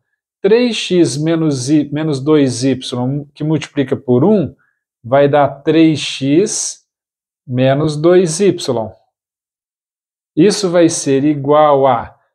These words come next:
seis vezes um, seis. Pronto, deixei essa equação aqui nesse formato, A x mais B y igual a C.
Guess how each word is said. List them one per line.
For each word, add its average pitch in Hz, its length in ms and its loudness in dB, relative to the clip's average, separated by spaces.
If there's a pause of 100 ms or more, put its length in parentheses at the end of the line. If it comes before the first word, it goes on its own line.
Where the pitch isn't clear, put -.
(120)
seis 175 680 0
vezes 139 440 -4
um, 170 240 -8 (480)
seis. - 680 -4 (340)
Pronto, 151 320 0
deixei 190 880 -2
essa 165 360 0
equação 131 520 -4
aqui 175 360 -4 (360)
nesse 214 680 2
formato, 151 560 -2
A 180 120 0
x 175 380 -4
mais 170 260 -2
B 156 260 4
y 165 280 -4
igual 151 160 0
a 165 60 2
C. 117 320 -10